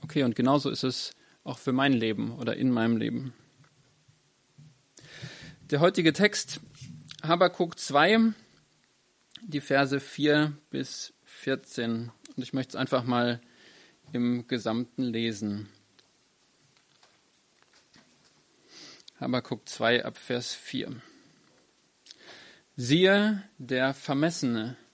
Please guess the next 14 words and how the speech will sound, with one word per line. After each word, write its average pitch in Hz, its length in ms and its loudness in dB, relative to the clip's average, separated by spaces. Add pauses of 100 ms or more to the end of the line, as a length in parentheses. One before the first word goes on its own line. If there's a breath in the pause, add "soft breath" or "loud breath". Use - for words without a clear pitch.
(1120 soft breath)
Unaufrichtig 185 840 4
ist - 200 2
seine 175 260 6
Seele 160 280 6
in 123 140 4
ihm. 120 380 0 (1300 loud breath)
Der 131 120 2
Gerechte 117 520 -2
aber 135 240 2
wird - 300 -2
durch 135 200 -2
seinen 135 320 0
Glauben 131 380 0
leben. 110 540 -4